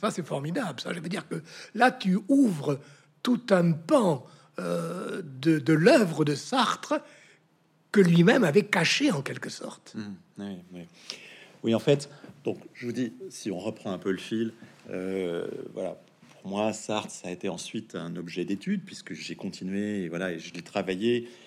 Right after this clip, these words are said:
Speaker 2: et j'ai voulu, euh, servir, euh, à me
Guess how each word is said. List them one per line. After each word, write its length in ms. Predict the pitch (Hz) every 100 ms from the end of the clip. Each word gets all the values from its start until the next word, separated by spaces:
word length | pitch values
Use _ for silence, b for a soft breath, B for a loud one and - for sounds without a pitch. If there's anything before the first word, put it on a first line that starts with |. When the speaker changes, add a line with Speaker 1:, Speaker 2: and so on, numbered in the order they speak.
| B -
Speaker 2:
et 60 |
j'ai 140 | - 95
voulu, 460 | - 95 107 101
euh, 320 | 90 80 82 82
servir, 800 | - 131 107 101 113 117 110 90
euh, 360 | 85 85 82 82 B B B
à 120 | 104
me 280 | 104 98 98